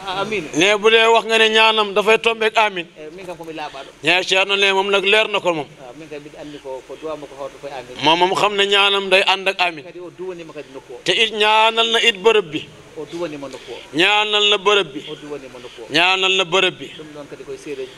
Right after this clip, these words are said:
Speaker 2: Ne loolu it ci ay seede la.
Speaker 1: Ceerno Bacci Ndiaye.
Speaker 2: Ceerno Bacci Ndiaye.
Speaker 1: Ene jogii haa jooni film muɗum.
Speaker 2: Bokken jo-, yor na ba léegi film bi.
Speaker 1: Kanko Ceerno men Ceerno Saydou Nour o wi.
Speaker 2: Moom suñu sëriñ Ceerno Saydou Nour di wax ni.
Speaker 1: Yaani Cheikh Oumar.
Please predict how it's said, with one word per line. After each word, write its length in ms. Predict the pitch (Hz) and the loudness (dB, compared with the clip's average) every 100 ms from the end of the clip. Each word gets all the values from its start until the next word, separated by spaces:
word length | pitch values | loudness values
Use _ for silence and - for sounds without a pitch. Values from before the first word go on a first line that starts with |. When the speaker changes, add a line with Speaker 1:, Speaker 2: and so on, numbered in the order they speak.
| - | -8
Speaker 2:
Ne 140 | 143 180 | 0 2
loolu 240 | 202 202 | 4 4
it 140 | 220 - | 2 4
ci 80 | |
ay 140 | 214 226 | 4 4
seede 320 | 233 254 233 | 4 2 4
la. 120 | 196 - - | 0 -4 -10
Speaker 1:
Ceerno 220 | 151 147 | -12 -10
Bacci 180 | 139 147 | -12 -12
Ndiaye. 260 | 135 151 202 - | -10 -8 -8 0
Speaker 2:
Ceerno 320 | 175 196 214 | 2 4 2
Bacci 300 | 208 214 196 | 2 0 0
Ndiaye. 280 | 208 196 185 - 151 | 2 2 0 -6 -18
Speaker 1:
Ene 100 | 139 | -16
jogii 200 | 151 156 | -16 -12
haa 180 | 143 143 | -10 -10
jooni 280 | 135 170 156 | -8 -10 -12
film 180 | 170 147 | -14 -14
muɗum. 320 | 135 127 131 | -14 -10 0
Speaker 2:
Bokken 340 | 185 196 214 214 180 | 2 2 -2 -2 0
jo-, 160 | 196 | 4
yor 260 | 214 226 226 | 4 2 2
na 100 | 220 | 2
ba 120 | 233 | 4
léegi 320 | 254 247 220 | 6 4 2
film 320 | - 226 208 | 0 0 0
bi. 100 | 190 - - - - - - - - - - - - - - - - - - - - | -2 -4 -20 -20 -20 -20 -20 -20 -20 -20 -20 -20 -20 -20 -20 -20 -20 -20 -20 -20 -16
Speaker 1:
Kanko 180 | 147 135 | -12 -10
Ceerno 220 | 131 151 147 | -8 -6 -6
men 140 | 147 | -10
Ceerno 220 | 151 151 | -8 -8
Saydou 260 | 147 151 143 | -6 -6 -4
Nour 120 | 143 | -4
o 20 | 151 | -4
wi. 120 | 220 - - | -6 -10 0
Speaker 2:
Moom 220 | 165 214 | 4 4
suñu 240 | 208 220 | 2 2
sëriñ 320 | 214 226 226 202 | 4 6 4 2
Ceerno 200 | 226 220 | 0 0
Saydou 360 | 233 233 220 | 2 2 0
Nour 300 | 233 233 226 220 | 0 4 4 4
di 80 | |
wax 180 | 247 226 | 4 2
ni. 120 | 190 180 | 0 -8
Speaker 1:
Yaani 280 | 170 160 147 | -12 -14 -14
Cheikh 140 | 165 147 175 | -12 -14 -14
Oumar. 180 | 156 | -14